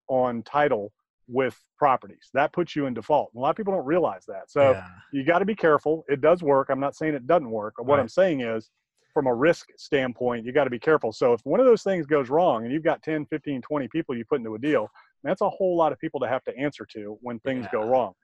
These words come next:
Speaker 1: If you've got one person, the right person, and patient capital, and I'm gonna use that term, patient capital, that's where you have capital that doesn't need their money back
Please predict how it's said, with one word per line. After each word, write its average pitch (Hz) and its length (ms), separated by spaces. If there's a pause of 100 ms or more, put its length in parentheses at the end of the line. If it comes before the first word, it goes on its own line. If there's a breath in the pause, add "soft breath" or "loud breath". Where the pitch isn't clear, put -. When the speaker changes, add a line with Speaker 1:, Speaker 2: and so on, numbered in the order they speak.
(320)
Speaker 1:
If - 120
you've 233 160
got 185 220
one 175 260
person, 127 520 (200)
the 117 100
right 151 320
person, 117 500 (300)
and 120 180
patient 175 540
capital, 117 600
and 120 100
I'm 143 60
gonna 156 120
use 147 160
that 123 160
term, 135 340 (280)
patient 170 480
capital, 139 500 (380)
that's 147 180
where 202 140
you 185 160
have 147 220
capital 175 540
that 113 260
doesn't 143 400
need 147 240
their 139 160
money 135 260
back 127 320